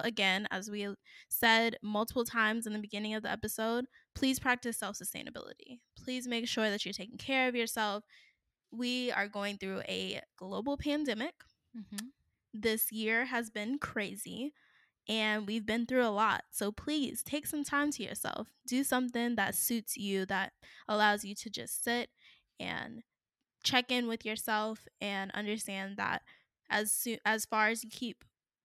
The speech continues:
Speaker 1: um, as long as you keep moving through this, as long as you keep practicing that platonic intimacy that we were talking about earlier, we can make it through.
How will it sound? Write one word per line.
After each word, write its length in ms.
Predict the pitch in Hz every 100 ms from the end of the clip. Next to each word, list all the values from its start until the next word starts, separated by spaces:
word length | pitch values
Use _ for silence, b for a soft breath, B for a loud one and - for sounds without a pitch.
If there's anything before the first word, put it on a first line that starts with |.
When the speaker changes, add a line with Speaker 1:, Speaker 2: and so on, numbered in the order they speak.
| _
Speaker 1:
um, 460 | 208 190 180 185 -
as 140 | 226 226
long 180 | 247
as 100 | 262
you 60 | 240
keep 240 | 226 220
moving 340 | 208 214 226 220
through 180 | 226 220
this, 500 | 226 226 - - - _ _ _ _ _ _
as 100 | 202
long 120 | 202
as 100 | 208
you 100 | 208
keep 240 | 226 226 -
practicing 600 | 190 - - 208 202 208 -
that 280 | 190 - -
platonic 520 | - 196 - 190 185 -
intimacy 720 | 190 - 202 196 220 226 240 b b b
that 120 | 208 196
we 100 | 202
were 80 | 196
talking 320 | 190 196 214
about 200 | 214 -
earlier, 480 | 233 247 240 247 269 - _ _ -
we 120 | 208
can 140 | 214
make 180 | 202 196
it 60 | - -
through. 220 | - 233